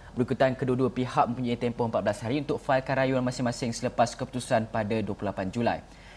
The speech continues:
Dan, uh, kalau kita lihat, tiga puluh Julai, Najib memfailkan notis rayuan terhadap sabitan dan hukuman diputuskan oleh Hakim Mahkamah Tinggi Muhammad Nazlan Muhammad Ghazali selepas mendapati beliau bersalah terhadap tujuh pertuduhan membabit-,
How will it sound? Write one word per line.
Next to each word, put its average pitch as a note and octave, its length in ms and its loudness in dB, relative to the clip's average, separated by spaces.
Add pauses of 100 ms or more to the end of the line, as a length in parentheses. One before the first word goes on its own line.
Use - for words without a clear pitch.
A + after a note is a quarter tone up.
(240)
Dan, A2+ 160 4
uh, A2 160 4
kalau A#2 240 4
kita A#2 240 -2
lihat, C3+ 320 2
tiga A#2+ 160 -2
puluh A2+ 160 -4
Julai, B2 320 6
Najib A#2 400 0
memfailkan A#2+ 320 -2
notis A2+ 400 -2
rayuan A2+ 320 2
terhadap A2 240 -2
sabitan A2+ 480 0
dan A#2 80 2
hukuman A2+ 400 -2
diputuskan A2+ 560 -2
oleh G#2+ 160 -2
Hakim G#2+ 320 -4
Mahkamah G#2+ 320 -4
Tinggi C3 400 0 (320)
Muhammad G#2+ 240 0
Nazlan G#2+ 320 0
Muhammad G#2+ 240 0
Ghazali G#2+ 480 2
selepas C3+ 240 -6
mendapati C3 400 0
beliau A#2+ 160 2
bersalah A#2+ 400 0
terhadap A2 400 -4
tujuh A#2 240 -2
pertuduhan A2 400 -4
membabit-, G#2 400 -2